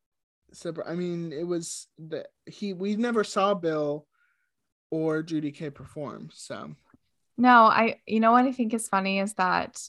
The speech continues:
Speaker 2: uh, Cabaret had the most nominations in these two categories combined and walked away with none.
Speaker 1: Hmm.
Speaker 2: Um, no, I, I, I don't,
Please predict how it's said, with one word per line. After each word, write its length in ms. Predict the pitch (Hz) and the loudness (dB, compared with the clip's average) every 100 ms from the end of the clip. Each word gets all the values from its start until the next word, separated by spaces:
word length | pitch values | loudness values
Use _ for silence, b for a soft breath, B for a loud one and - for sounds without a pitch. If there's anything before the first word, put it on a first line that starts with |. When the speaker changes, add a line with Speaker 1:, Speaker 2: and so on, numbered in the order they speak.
| - 190 | -10 -4
Speaker 2:
uh, 340 | 190 185 - | -2 0 -4
Cabaret 540 | - 180 185 202 190 | 0 2 4 4 4
had 240 | 214 180 170 | 2 0 -2
the 60 | |
most 360 | 170 165 170 - | -2 -2 -2 -2
nominations 640 | 175 170 170 175 - 180 | 0 0 -2 -6 -6 -6
in 140 | 185 175 | -4 -6
these 240 | 175 208 | -6 -8
two 240 | - 180 185 | -8 -8 -4
categories 680 | 180 180 185 170 165 175 | -2 -2 -2 -6 -8 -10
combined 380 | - 175 170 - | -10 -6 -4 -4
and 100 | 95 | -6
walked 240 | - 196 - | -6 -6 -8
away 120 | - | -10
with 160 | 220 - | -8 -4
none. 260 | 110 214 B B B B | -4 -4 B B B B
Speaker 1:
Hmm. 60 | 208 - | -6 6
Speaker 2:
Um, 280 | 247 240 226 - | 6 6 2 2
no, 220 | 311 247 | 6 8
I, 320 | - 262 - | 8 6 4
I, 300 | 226 262 - - | 4 4 4 4
I 100 | 247 | 6
don't, 280 | 285 302 | 6 4